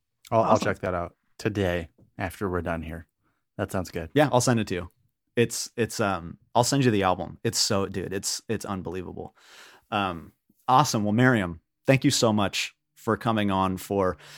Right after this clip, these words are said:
Speaker 3: you know, seventh, seven hundredth, who knows these days. Um, but we appreciate that you keep coming back and taking the abuse that we give you,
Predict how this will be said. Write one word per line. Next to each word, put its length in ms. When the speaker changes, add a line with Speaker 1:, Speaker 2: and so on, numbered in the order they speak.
Speaker 3:
you 100
know, 180
seventh, 600
seven 300
hundredth, 340
who 120
knows 220
these 180
days. 320
Um, 320
but 200
we 260
appreciate 560
that 160
you 60
keep 240
coming 280
back 400
and 180
taking 320
the 100
abuse 340
that 100
we 100
give 220
you, 220